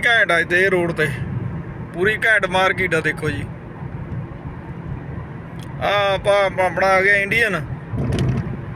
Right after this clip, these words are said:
ਇੰਡੀਅਨ ਹੋਟਲ, ਇਜ਼ਲੈਂਡ ਰੈਸਟੋਰੈਂਟ ਇੰਡੀਅਨ, ਘੈਂਟ ਆ ਜੀ। ਇੰਡੀਆ ਵਾਲਿਆਂ ਨੇ ਝੰਡੇ ਕੱਢੇ ਹੋਏ ਨੇ ਸਾਊਦੀ ਅਰਬ ਦੇ ਵਿੱਚ, ਐਂ ਨਹੀਂ ਗੱਲ ਹੈਗੀ। ਹਾਂ,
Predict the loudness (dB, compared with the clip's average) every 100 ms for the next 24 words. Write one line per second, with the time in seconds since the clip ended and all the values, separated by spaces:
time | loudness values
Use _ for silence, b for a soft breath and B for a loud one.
0 | -12 -14 -16 -14 -14 -4 0 4 4 4
1 | 2 2 2 2 2 0 -8 -6 -2 2
2 | 4 6 4 2 -2 -8 -14 -12 -12 -6
3 | -2 -2 -2 0 0 2 0 0 -2 -4
4 | -10 -12 -14 -14 -14 -14 -14 -6 0 2
5 | 2 2 2 0 -4 -12 -14 -14 -12 -12
6 | -10 -10 -12 -8 -4 0 2 4 4 4
7 | 4 2 4 4 4 4 2 4 2 2
8 | 2 2 4 4 2 2 4 4 4 2
9 | 4 4 4 4 4 2 2